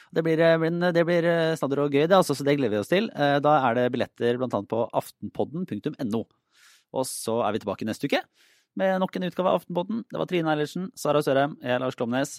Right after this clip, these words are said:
Ha det bra. Hei sann, en liten ekstra ting. Vi er veldig opptatt av å utvikle podcastene våre, både når det gjelder innholdet og annonsene vi tjener penger på.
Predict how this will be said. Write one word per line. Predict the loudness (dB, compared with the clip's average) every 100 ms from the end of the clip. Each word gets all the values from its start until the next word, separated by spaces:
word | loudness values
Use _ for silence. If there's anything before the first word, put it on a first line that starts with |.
| -2
Ha | 0
det | 0
bra. | -6 _ _ _ _ _ _ _ _ _ _
Hei | 2
sann, | 4 2 2
en | 2 2
liten | -2 -4 -6
ekstra | -8 0 0 0 -2
ting. | -2 0 -2 -4 -8
Vi | -4 -2 2
er | 2 2
veldig | 0
opptatt | 0 -2 -2 -4
av | -2
å | 0 -2
utvikle | -6 -10 -4 -4 -2
podcastene | -6 -4 -6 -4 -2
våre, | 2 2 0
både | -4 -4 -2 -2
når | -4 -4
det | -2
gjelder | 0 -2 -2 -6
innholdet | -6 -6 0 0 0 _ -4
og | 0 0 -2 -6
annonsene | -4 -6 -6 -10 -12 -4 -4 -4 -8
vi | -10 -6 -4 -4 -4
tjener | -6 -2
penger | -2
på. | 2